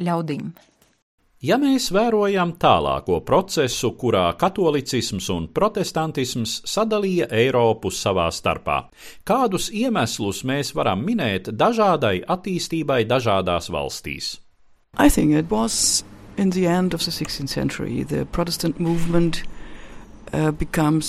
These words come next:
Speaker 3: so different that it hasn't longer a political power.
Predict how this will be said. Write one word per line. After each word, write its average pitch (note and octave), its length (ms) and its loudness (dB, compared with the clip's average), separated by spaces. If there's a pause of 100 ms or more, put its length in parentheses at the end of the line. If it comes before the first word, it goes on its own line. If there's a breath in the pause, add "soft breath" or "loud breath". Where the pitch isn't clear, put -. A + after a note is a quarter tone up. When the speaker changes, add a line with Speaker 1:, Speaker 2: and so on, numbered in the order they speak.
(180)
Speaker 3:
so G3 240 -2
different D#3+ 680 -4
that D#3+ 180 -4
it D#3 180 -6
hasn't E3+ 500 -4
longer E3 540 2
a - 40 -4
political D#3+ 600 -2
power. A#2 380 -6